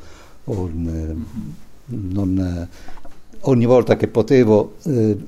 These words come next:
Speaker 1: anche parlare in nome del, della superiore autorità di tutti,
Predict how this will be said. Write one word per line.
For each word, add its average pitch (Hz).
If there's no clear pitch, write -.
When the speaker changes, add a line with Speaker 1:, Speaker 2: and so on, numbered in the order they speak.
Speaker 1:
anche 127
parlare 113
in 113
nome 113
del, 98
della 98
superiore 110
autorità 98
di 92
tutti, 127